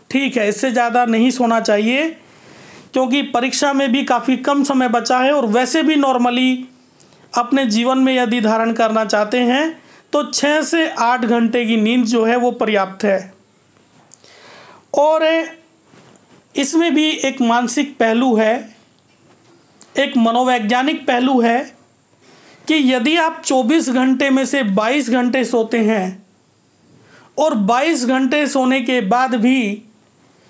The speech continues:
जब आप उठते हैं और आपके मन में ये आ जाए कि "मैं कम सोया हूँ",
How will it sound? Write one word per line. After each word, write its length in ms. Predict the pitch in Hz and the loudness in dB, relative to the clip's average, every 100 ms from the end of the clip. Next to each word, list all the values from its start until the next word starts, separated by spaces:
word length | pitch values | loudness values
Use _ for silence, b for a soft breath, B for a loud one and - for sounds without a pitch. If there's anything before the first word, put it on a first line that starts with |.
| b | b
जब 260 | 190 226 277 | -4 -2 0
आप 200 | 277 269 | 0 0
उठते 280 | 254 196 - | -4 -4 -2
हैं 600 | 285 254 254 208 208 - _ b b b - | 0 0 0 -2 -6 -14 _ b b b -2
और 100 | 285 | 0
आपके 340 | 277 277 294 | 0 -2 0
मन 180 | 277 269 | 2 2
में 160 | 269 269 | 2 2
ये 260 | 220 285 | 0 2
आ 140 | 302 262 | 2 2
जाए 380 | 233 220 214 240 - - b b b b b b | 0 0 0 -2 -6 -20 b b b b b b
कि 140 | 277 277 | 0 2
"मैं 320 | 254 262 262 | 2 0 0
कम 220 | 311 311 | 0 0
सोया 360 | - 247 220 208 | 0 2 2 2
हूँ", 500 | 208 226 196 196 | 2 0 -2 -6